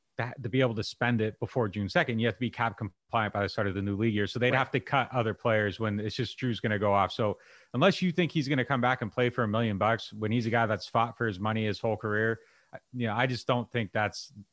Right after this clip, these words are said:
Speaker 1: gonna be the case here. So I think he kinda just retired on paper. I've talked to some people close to him over the last week after the video came out of him doing the sled work and all that. It, it looked like a guy that was preparing to get ready for a football season, but people around him just said, like, "Look,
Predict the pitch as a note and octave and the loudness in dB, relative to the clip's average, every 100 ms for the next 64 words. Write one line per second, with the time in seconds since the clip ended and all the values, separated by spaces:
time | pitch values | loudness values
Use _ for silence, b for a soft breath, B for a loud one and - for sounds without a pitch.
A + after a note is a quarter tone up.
0 | _ - B2 G#2 A2 G2 - A#2+ G#2 - | _ -2 0 2 2 0 0 0 0 0
1 | G2 - A#2+ C3 D#3 A2+ C#3 C#3 C3+ A#2+ | -2 2 2 4 2 2 0 2 2 0
2 | B2 B2 - A#2+ A#2 A#2 G2 A2+ A2 A2+ | -2 -4 0 2 4 2 0 0 0 0
3 | G#2 - b b b b C#3+ - F3+ - | 0 -2 b b b b 0 4 2 2
4 | - D3 E3+ D#3+ - C3+ B2+ C#3+ C3 B2 | -2 0 0 0 2 2 2 2 2 2
5 | B2 B2 A#2+ - B2 B2 C3 C#3 B2+ A#2 | 2 4 2 2 2 2 0 0 0 4
6 | B2 A#2 A2+ A#2+ A#2+ A#2 A2 A2 A2+ A2 | 4 4 2 2 2 0 2 2 2 0
7 | G#2 - A#2 G#2+ G2+ B2 A2+ G#2+ A2 A2+ | -4 -2 0 0 -2 0 0 2 0 2
8 | A2 G#2+ G#2+ G#2+ B2 B2 C3 D3+ D#3 C#3 | 2 4 4 4 2 0 2 2 2 2
9 | C3+ B2+ C3 B2 A#2+ A2 - _ _ _ | 4 4 4 2 0 -2 -4 _ _ _
10 | B2 - B2 C3 A#2+ B2 A#2 B2 A2 A#2+ | -2 2 2 2 2 0 2 0 0 0
11 | D#3+ D#3 A#2 G2 A2 G2 G2+ G2 G#2 - | 0 0 0 0 -2 -2 0 0 0 -2
12 | b b b b F#3 F3+ D#3+ C#3+ D3 C3 | b b b b 2 6 6 6 6 2
13 | A#2 C3 A2+ A#2 G#2+ - A#2 B2 - | 2 2 2 2 0 -4 0 0 0